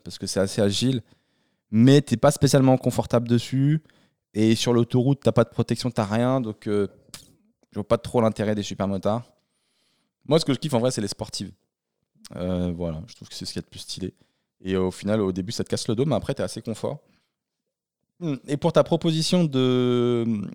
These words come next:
de combat illégal, parce que finalement, c'est un peu ça que tu me proposes, j'aimerais bien faire un cours de kung-fu, en fait. J'ai bien réfléchi.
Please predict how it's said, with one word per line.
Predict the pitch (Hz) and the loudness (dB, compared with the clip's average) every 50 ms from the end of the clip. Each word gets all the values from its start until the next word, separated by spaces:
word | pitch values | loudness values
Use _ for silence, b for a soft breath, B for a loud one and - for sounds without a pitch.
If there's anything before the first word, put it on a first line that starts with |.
| - - - - | -14 -14 -12 -10
de | 110 110 107 120 | -4 0 0 0
combat | 113 - - 123 127 123 120 | 2 2 4 4 6 6 6
illégal, | 120 117 113 123 113 110 131 165 185 123 98 - | 6 4 4 4 4 6 4 4 4 2 -2 -4
parce | - - | -8 -14
que | - - | -14 -12
finalement, | - - 104 104 107 110 | -8 -4 -2 -2 -2 -2
c'est | - - | -4 -6
un | 95 | -8
peu | - - | -10 -12
ça | - - | -16 -16
que | - - | -14 -12
tu | - | -14
me | - | -12
proposes, | - - - - 135 165 190 _ _ _ _ _ _ _ _ _ _ _ _ _ _ _ _ B B B B B B B | -12 -12 -10 -8 -8 -8 -8 _ _ _ _ _ _ _ _ _ _ _ _ _ _ _ _ B B B B B B B
j'aimerais | - 135 139 139 147 147 | 2 4 4 6 4 4
bien | 156 202 226 | 4 4 2
faire | 214 - 202 170 | 2 2 4 4
un | 156 143 | 4 2
cours | - - 202 175 143 | 0 -2 -4 -2 -2
de | 120 | -2
kung-fu, | - - 180 175 - - - 147 - - _ | -2 -2 -4 -4 -4 -6 -10 -12 -12 -16 _
en | - - | -18 -12
fait. | 104 - 110 - - - - - | -8 -8 -8 -8 -10 -18 -18 -14
J'ai | 104 110 | -8 -4
bien | 127 147 | -2 0
réfléchi. | 151 147 - 135 123 - - 139 | 0 0 -2 -4 -4 -4 -6 -6